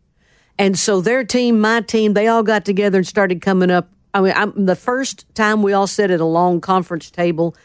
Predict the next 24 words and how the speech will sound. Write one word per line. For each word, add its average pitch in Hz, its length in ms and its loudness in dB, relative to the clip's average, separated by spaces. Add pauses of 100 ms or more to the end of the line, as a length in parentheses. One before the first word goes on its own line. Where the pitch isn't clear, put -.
(200)
and 202 140 0
they 196 120 2
were 180 120 0
telling 190 400 0
me 180 160 4
the 165 160 2
ideas. 175 560 0 (200)
Was 196 140 -2
that 359 200 -2 (300)
two 311 180 -2
years 277 340 -4
ago 262 240 -4
or 190 220 0
a 151 80 -4
year 262 300 -2
ago? 254 500 -2 (260)
At - 160 -20
least - 260 -20
two. - 60 -20 (220)
At - 160 -6
least 247 380 -2
two, 240 280 0
when 190 160 0
we 180 140 0